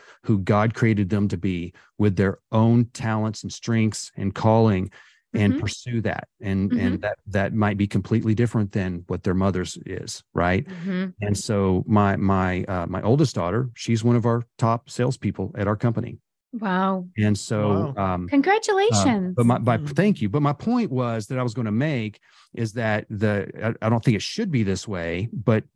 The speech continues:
Speaker 1: traditionally this has been a man's business, right?
Speaker 2: Mm-hmm.
Speaker 1: And men are terrible about connecting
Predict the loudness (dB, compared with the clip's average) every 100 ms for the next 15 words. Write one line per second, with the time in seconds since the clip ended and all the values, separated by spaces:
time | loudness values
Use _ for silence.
0 | -14 -2 2 4 2 2 0 2 0 -4
1 | -6 -2 -2 -2 -4 -4 0 0 -2 -6
2 | -10 -10 -12 -14 -4 0 2 2 0 -4
3 | -10 _ _ _ 4 4 6 4 4 6
4 | 6 6 4 2 -2 _ _ _ _ _
5 | _ _ _ _ 0 0 0 -2 4 4
6 | 4 0 -4 _ -2 2 2 2 2 4
7 | 4 0 -10 -10